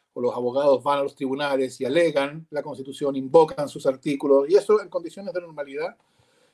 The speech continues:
eh, es perfectamente, eh, razonable y, y no tiene nada de, de problemático. Pero la Constitución tiene que ver, y se llama así, porque tiene que ver con la Constitución de lo político. La Constitución es la Constitución de lo político.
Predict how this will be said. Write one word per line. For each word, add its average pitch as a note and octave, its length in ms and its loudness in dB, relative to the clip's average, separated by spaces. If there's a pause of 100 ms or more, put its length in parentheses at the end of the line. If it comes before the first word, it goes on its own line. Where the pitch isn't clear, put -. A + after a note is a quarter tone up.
(140)
eh, C#3 260 -8
es - 180 -4
perfectamente, F#3+ 1000 2
eh, C#3+ 380 -2
razonable F3+ 960 2 (100)
y, C#3+ 600 -12
y - 40 -14
no C#3+ 100 -18
tiene D#3 180 -12
nada D#3 260 -4
de, C#3+ 220 -2 (120)
de C#3+ 60 -12
problemático. G#3 580 -2 (960)
Pero C#3 220 -4
la D#3+ 100 -6
Constitución E3+ 640 -2
tiene C4 220 -2
que F#3+ 120 -4
ver, E3 200 0 (200)
y - 60 -12
se - 140 -4
llama G#3 220 0
así, D#3+ 320 -4
porque C#3 260 -12
tiene A3+ 280 0
que E3 120 -2
ver E3+ 240 0
con D#3 180 -6
la D3+ 100 0
Constitución D3+ 680 -6
de D3+ 140 0
lo C3+ 120 0
político. A#2 600 -12
La C3+ 140 -4
Constitución D3 600 -4
es F#3 280 2
la D#3 160 2
Constitución C#3+ 680 0
de E3+ 100 2
lo E3 120 4
político. D#3 560 -6